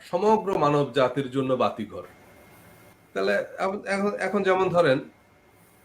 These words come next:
কোরআনের, আহ, যেমন নবীদের একটা কাজ হচ্ছে মানুষকে কোরআন শিক্ষা দেয়া। এখন আমরা মনে করতেছি যে আলেমরা যেহেতু আরবি জানেন, ওনারা ভাষা জানেন, ব্যাকরণ জানেন,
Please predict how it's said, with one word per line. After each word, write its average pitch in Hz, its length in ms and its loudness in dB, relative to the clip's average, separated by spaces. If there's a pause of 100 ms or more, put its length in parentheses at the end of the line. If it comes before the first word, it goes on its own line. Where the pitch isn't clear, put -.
কোরআনের, 190 640 2 (460)
আহ, 123 420 -6
যেমন 170 240 2
নবীদের 180 280 2
একটা 165 260 4
কাজ 147 320 4
হচ্ছে 151 180 -8
মানুষকে 143 380 -2
কোরআন 131 300 0
শিক্ষা 123 360 -12
দেয়া। 104 340 -4 (840)
এখন 151 540 2 (380)
আমরা 190 220 4
মনে 180 220 4
করতেছি 175 500 0
যে 175 160 4
আলেমরা 156 440 6
যেহেতু 147 340 0
আরবি 135 300 4
জানেন, 131 400 2 (180)
ওনারা 127 280 0
ভাষা 120 360 -4
জানেন, 127 340 -2
ব্যাকরণ 117 540 -2
জানেন, 117 320 -4